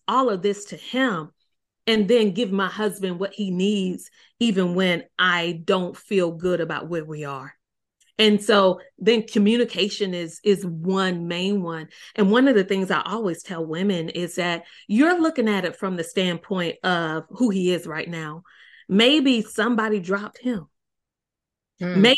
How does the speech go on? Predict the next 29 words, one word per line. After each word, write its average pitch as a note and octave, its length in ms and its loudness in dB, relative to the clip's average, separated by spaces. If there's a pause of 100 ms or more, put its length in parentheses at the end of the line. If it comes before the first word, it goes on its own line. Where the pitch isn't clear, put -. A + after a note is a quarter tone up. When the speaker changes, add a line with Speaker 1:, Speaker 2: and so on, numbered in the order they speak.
(120)
Speaker 1:
he's A#3 460 4
dealing A3 360 4
with G3+ 320 4
issues A#3 420 -4
from F#3+ 180 -4
his C4+ 280 -4
past - 600 -16 (500)
that - 160 2
he C#4+ 200 4
doesn't G#3 320 4
know G3+ 100 2
how A3 160 0
to F3 100 0
deal F#3+ 380 -4
with. E3 300 -10 (640)
And A#3 240 6
now A3+ 320 4
when G3 440 2
something C#4+ 460 -2
happens G3+ 640 -8 (100)
that G#3 240 -2
triggers F#3+ 520 -2
him, G#3+ 580 -4 (680)
it - 200 0
takes F4 260 0
him B3 220 2
to A#3+ 160 2
a F3+ 80 2
place, D#4 580 -6